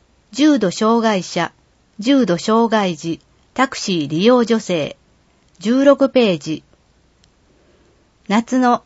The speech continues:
交通安全県民運動、十七ページ。医療費のお知らせは大切に保管しましょう、十八ページ。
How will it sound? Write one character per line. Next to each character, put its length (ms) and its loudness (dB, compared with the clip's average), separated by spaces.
交 180 8
通 380 -2
安 220 2
全 240 -2
県 320 2
民 260 4
運 240 2
動、 380 -4
十 240 2
七 280 2
ペ 240 2
ー 60 -4
ジ。 240 -8
医 80 0
療 280 4
費 120 -2
の 120 2
お 80 -2
知 140 -2
ら 120 0
せ 180 -2
は 200 0
大 180 2
切 260 0
に 120 4
保 160 -4
管 260 0
し 140 -4
ま 160 4
し 120 -4
ょ 300 0
う、 40 -20
十 240 0
八 300 -2
ペ 240 2
ー 40 -4
ジ。 260 -10